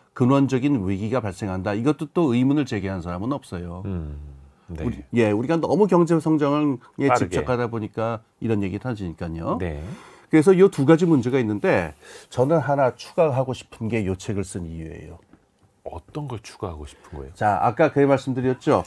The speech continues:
Speaker 1: 생태 위기는 인간과 자연의 관계에서 발생하는 위기.
Speaker 2: 네.
Speaker 1: 이, 그다음에 불평등이라고 하는 거는 인간과 인간의 관계, 그러니까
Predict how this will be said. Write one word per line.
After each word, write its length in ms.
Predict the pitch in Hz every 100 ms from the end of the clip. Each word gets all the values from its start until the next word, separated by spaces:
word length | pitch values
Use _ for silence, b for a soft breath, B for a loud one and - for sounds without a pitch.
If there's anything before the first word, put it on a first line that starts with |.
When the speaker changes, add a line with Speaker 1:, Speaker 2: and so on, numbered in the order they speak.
| - -
Speaker 1:
생태 440 | - 196 - 170
위기는 360 | 160 151 165 139
인간과 460 | 127 143 139 143
자연의 440 | - 110 110 123 117
관계에서 480 | 107 101 107 95 98
발생하는 580 | 92 - 92 90 87
위기. 440 | 85 80 87 151 208
Speaker 2:
네. 300 | 85 78 - _ b b b b
Speaker 1:
이, 200 | - 113
그다음에 440 | 110 120 123 131 131
불평등이라고 840 | 131 123 139 135 127 123 120 113
하는 160 | 110 117
거는 260 | 127 135
인간과 640 | 120 120 131 139 131 135 131
인간의 500 | 113 139 139 131 110
관계, 420 | 98 90 85 82
그러니까 360 | 87 107 113